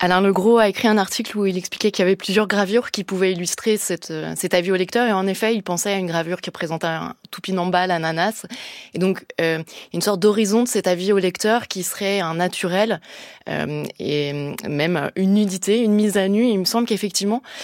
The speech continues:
euh, c'est une sorte d'horizon, euh, de l'écriture.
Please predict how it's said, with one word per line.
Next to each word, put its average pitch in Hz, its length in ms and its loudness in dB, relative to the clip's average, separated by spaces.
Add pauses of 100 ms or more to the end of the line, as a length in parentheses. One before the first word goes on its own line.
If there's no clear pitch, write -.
(300)
euh, 175 140 2
c'est 190 140 0
une 185 80 -2
sorte - 280 -4 (140)
d'horizon, 220 600 2 (380)
euh, 175 300 -2
de 170 160 2
l'écriture. 233 640 0